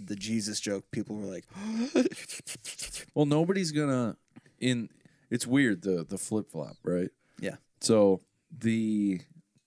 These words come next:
Speaker 2: uh, semi-race related material that's not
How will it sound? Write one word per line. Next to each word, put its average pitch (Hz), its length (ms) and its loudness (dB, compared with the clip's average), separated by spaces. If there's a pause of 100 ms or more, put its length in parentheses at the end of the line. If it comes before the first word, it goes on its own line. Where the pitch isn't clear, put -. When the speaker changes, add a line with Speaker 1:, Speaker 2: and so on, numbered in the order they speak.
(160)
Speaker 2:
uh, 82 500 -2 (1700)
semi-race 165 1120 2
related 165 560 0
material 175 540 -2
that's 110 260 0
not 120 300 -4